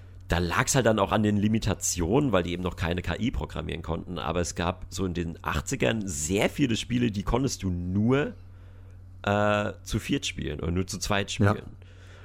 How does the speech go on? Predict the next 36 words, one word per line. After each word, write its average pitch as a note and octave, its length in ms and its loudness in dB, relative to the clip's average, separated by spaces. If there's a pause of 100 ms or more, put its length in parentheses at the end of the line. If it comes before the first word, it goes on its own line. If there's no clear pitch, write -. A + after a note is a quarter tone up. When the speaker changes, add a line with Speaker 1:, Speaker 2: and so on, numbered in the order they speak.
(360)
Speaker 1:
Und F2 260 2
da F#2+ 160 4
war A#2+ 140 6
dann A2+ 160 4
das G#2 100 4
Spannende, A2 400 4
das F#2+ 200 0
war G#2+ 100 4
dann C3 140 2
eher A#2+ 180 6
noch B2 160 2
wie A#2+ 80 4
ein G#2 160 2
Brettspiel. D2 720 0
Da E2 80 0
hast - 120 0
du A2 60 -2
das G#2+ 100 -2
dann A2 140 0
so F#2 80 2
rausgeholt, C3+ 720 2
so C#3 100 -2
zu C3+ 160 -4
viert, C#3 300 0
und G#2+ 80 -2
hat - 80 -6
man G#2+ 80 -2
gesagt, G#2 180 -2
so, G2+ 60 -6
"Ja, G#2 120 2
wir G2+ 60 -2
spielen G#2+ 300 0
jetzt G2+ 300 -2
dieses", F#2+ 580 0 (760)
keine F#2 220 0
Ahnung, D#2+ 360 -2